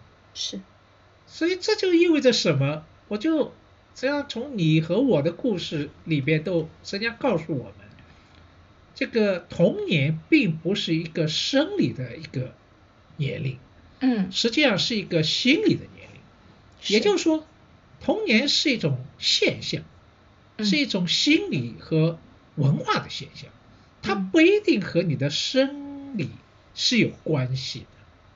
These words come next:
Speaker 1: 嗯。
Speaker 2: 啊，每个人都可以，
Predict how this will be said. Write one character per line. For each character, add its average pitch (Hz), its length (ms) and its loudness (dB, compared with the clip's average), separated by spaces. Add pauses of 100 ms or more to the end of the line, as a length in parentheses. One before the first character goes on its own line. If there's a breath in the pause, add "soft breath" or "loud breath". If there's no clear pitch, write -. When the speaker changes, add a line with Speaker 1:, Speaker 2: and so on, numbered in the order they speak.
(240)
Speaker 1:
嗯。 190 120 -4 (320)
Speaker 2:
啊， - 200 -14 (360 soft breath)
每 233 240 6
个 480 140 6
人 254 300 2
都 392 280 0
可 156 260 0
以， 139 240 0